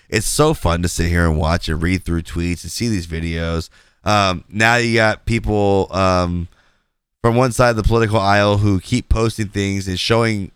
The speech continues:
sh-, you know, screenshots of ever since it was official that they were buying Twitter, um, it's almost like the shadow ban went away because people, uh, like Brandon Tatum, uh,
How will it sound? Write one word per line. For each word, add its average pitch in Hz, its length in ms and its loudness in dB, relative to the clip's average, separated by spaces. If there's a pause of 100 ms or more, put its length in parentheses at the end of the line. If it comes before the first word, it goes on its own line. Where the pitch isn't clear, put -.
sh-, - 240 -12
you 98 100 -6
know, 92 140 0
screenshots 107 800 -2
of 92 360 -2 (760)
ever 139 240 2
since 131 640 0
it 117 120 -2
was 117 140 2
official 120 560 0
that 101 440 2
they 101 160 0
were 101 120 2
buying 101 760 0 (160)
Twitter, 117 600 2 (500)
um, 104 640 0
it's 123 160 -2
almost 143 220 2
like 135 120 2
the 110 60 -2
shadow 117 320 2
ban 123 240 0
went 110 120 0
away 104 300 0 (1600)
because 117 680 0
people, 113 840 2 (100)
uh, 95 220 2
like 92 180 2
Brandon 95 320 2
Tatum, 110 840 0 (480)
uh, 82 420 -4